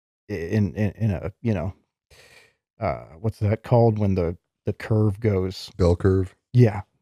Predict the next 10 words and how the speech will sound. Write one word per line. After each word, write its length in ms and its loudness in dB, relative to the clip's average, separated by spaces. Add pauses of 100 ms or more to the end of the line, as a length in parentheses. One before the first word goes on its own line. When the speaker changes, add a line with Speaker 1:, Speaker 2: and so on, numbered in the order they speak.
Speaker 1:
like, 180 -2
straight 460 -2
up, 260 -2
it 100 -6
looks 220 -4
like. 320 0 (720)
We've 100 4
got 200 2
seven 380 4
billion, 500 2